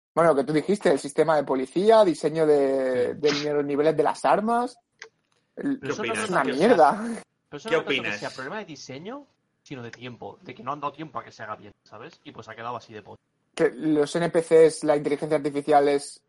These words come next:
Speaker 1: es decir, no interactúan entre sí, es un recorrido fijado y ya está.
Speaker 2: Sí, hay como un montón de, de,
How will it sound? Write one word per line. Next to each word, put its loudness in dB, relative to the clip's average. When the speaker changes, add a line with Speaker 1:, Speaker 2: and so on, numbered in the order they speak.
Speaker 1:
es -2
decir, 2
no 0
interactúan 2
entre -2
sí, -2
es -2
un -4
recorrido 0
fijado -2
y -2
ya -4
está. -2
Speaker 2:
Sí, -8
hay -8
como -6
un -16
montón -12
de, -10
de, -20